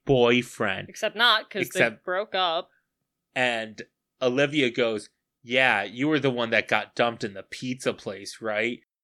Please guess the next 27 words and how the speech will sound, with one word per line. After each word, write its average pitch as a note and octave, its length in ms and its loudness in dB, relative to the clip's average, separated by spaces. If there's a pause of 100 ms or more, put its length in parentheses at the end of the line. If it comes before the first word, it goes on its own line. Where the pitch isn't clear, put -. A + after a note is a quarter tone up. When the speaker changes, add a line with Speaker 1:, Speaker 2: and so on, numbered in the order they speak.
Speaker 1:
You D3 360 0
just A#2+ 320 -4
got G#2 320 0
one B2 600 2
big A#2 580 0
dumping." A#2 1080 0 (300)
Which, G#2+ 200 -6
uh, - 240 -10 (100)
is A#2+ 140 -6
that C3 140 6
a B2+ 80 0
poop D#3+ 280 2
Speaker 2:
Poop C#4+ 140 -4
Speaker 1:
joke? G3+ 680 4
Speaker 2:
joke? - 60 -14 (200)
I C4 80 -14
think - 300 -2
Speaker 1:
I, - 40 -6
Speaker 2:
so, - 240 -8
'cause B3+ 400 -2
Speaker 1:
because C3 200 -2
Speaker 2:
they're C4+ 80 2
in E3 60 6
Speaker 1:
they're, E3+ 100 2
Speaker 2:
a D3+ 40 -8
bathroom. A#3+ 400 2
Speaker 1:
yeah. B2 460 2